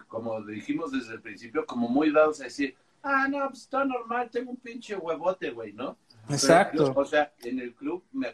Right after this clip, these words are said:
Speaker 1: había un señor en el club, pero de verdad era un huevo, te lo juro, güey, de este tamaño, güey. Y, y, la, y estábamos en el baño, en el sauna o en el vapor, así,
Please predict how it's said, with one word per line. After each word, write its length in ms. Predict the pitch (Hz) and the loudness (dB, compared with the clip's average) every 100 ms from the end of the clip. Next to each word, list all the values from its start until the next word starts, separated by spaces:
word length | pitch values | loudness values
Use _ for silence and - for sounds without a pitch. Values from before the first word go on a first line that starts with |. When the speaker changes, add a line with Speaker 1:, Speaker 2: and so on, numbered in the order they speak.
| - | -8
Speaker 1:
había 280 | 120 123 180 | -8 -6 -6
un 100 | 190 | -8
señor 420 | 180 165 143 147 _ _ _ 104 | -12 -8 -8 -8 _ _ _ -12
en 120 | 110 | -8
el 140 | 104 | -8
club, 280 | - 120 170 _ _ _ _ - | -4 -4 -4 _ _ _ _ -4
pero 220 | 139 143 | 0 2
de 120 | 139 | 0
verdad 300 | 139 147 185 | -2 0 -2
era 140 | 214 214 | -2 -2
un 120 | 185 | -2
huevo, 440 | 165 147 156 220 - - - - | -2 -2 -4 -6 -10 -18 -16 -8
te 100 | - | -4
lo 120 | 120 | -4
juro, 280 | - 175 175 | -2 -2 -2
güey, 280 | 160 202 - 113 | -4 -6 -10 -6
de 140 | 110 | -6
este 220 | 110 131 | -6 -10
tamaño, 420 | 107 104 117 95 | -8 -8 -8 -10
güey. 120 | - _ _ _ _ _ - | -14 _ _ _ _ _ 4
Y, 320 | 147 147 - | 6 6 4
y, 160 | 123 123 | -4 -2
la, 200 | 127 123 | -2 0
y 280 | 120 117 110 | 0 0 -2
estábamos 540 | 107 - 143 139 131 | -4 0 0 0 -4
en 160 | 120 110 | -6 -4
el 200 | 110 104 | -6 -4
baño, 380 | 123 127 120 120 | -2 -2 -4 -14
en 100 | 104 | -14
el 140 | 90 | -12
sauna 520 | 117 113 113 95 107 | -6 -6 -6 -10 -12
o 80 | 90 | -12
en 100 | 92 | -16
el 200 | 90 90 | -18 -16
vapor, 420 | 90 95 - - - | -10 -10 -10 -8 -6
así, 360 | - 107 120 | -8 -12 -14